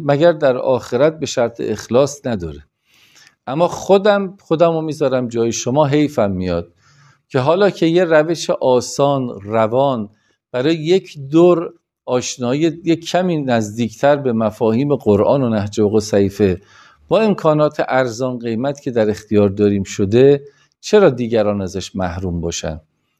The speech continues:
تنبلی نکنید، تبلیغ بکنید، همه رو جذب بکنید، عضو بکنید، در جلسات استفاده کنن، ثوابش رو برای شب‌های تاریک قبر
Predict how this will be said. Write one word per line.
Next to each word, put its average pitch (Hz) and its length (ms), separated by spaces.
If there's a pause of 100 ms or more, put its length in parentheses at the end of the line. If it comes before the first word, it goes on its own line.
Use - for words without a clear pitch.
(120)
تنبلی 139 600
نکنید، 165 760 (360)
تبلیغ 123 640
بکنید، 156 640 (320)
همه 120 300
رو 127 140
جذب 120 520
بکنید، 147 640
عضو 127 380
بکنید، 160 640
در 123 140
جلسات 113 760 (460)
استفاده 120 600
کنن، 165 460 (400)
ثوابش 165 680
رو 165 60
برای 143 280
شب‌های 131 680
تاریک 123 580
قبر 143 560